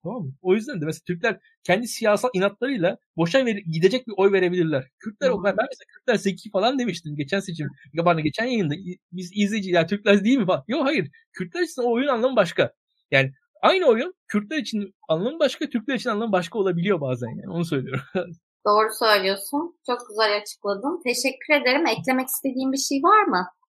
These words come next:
Speaker 1: Ya çok güzel bir yayın oldu. Sağ olasın. Açıkçası havalar sıcak. Gündem daha güzel olacak diye tahmin ediyorum.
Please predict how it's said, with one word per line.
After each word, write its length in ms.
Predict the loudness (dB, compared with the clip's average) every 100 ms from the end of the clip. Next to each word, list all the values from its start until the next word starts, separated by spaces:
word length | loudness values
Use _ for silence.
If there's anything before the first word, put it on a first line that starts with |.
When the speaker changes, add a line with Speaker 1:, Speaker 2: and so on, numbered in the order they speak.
| _ _ _ 0
Speaker 1:
Ya 140 | 2
çok 180 | 2 -4
güzel 260 | 8 10 10
bir 80 |
yayın 160 | 4 0
oldu. 340 | -4 -4 -6 -8
Sağ 260 | 2 4
olasın. 420 | 4 0 -6 -12 -10 -10
Açıkçası 560 | -8 -8 -10 -8 -10 -10 -6
havalar 320 | 0 2 2
sıcak. 400 | 0 -4 -4 -4 -4
Gündem 300 | 0 2 4
daha 140 | 2
güzel 220 | 4 4
olacak 300 | 4 2 -6
diye 100 | -6
tahmin 240 | -4 -2 -4
ediyorum. 320 | -2 -4